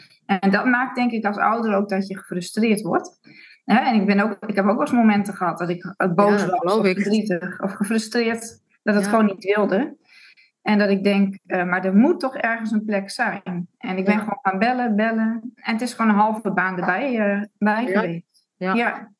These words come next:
Speaker 2: En heb je ook, heb je ook veel, eh, aan, of regelmatig aan mensen moeten uitleggen wat eigenlijk uitzonderlijke begaafdheid is? Hoe anders het is dan hoogbegaafd en hoe anders is het dan gemiddeld?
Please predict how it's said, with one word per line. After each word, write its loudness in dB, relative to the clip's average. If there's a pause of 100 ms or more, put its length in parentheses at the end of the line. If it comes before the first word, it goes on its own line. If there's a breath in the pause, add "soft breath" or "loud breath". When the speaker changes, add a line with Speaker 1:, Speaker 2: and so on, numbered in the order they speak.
(260)
Speaker 2:
En 0
heb 4
je 2
ook, -2
heb 0
je 2
ook -2
veel, -2
eh, 0
aan, 0
of -4
regelmatig 2
aan 2
mensen 0
moeten 0
uitleggen -2
wat -2
eigenlijk -4
uitzonderlijke 0
begaafdheid 0
is? 0
Hoe 4
anders 2
het -4
is -2
dan 0
hoogbegaafd -2
en -6
hoe 0
anders -2
is -8
het -10
dan -4
gemiddeld? 0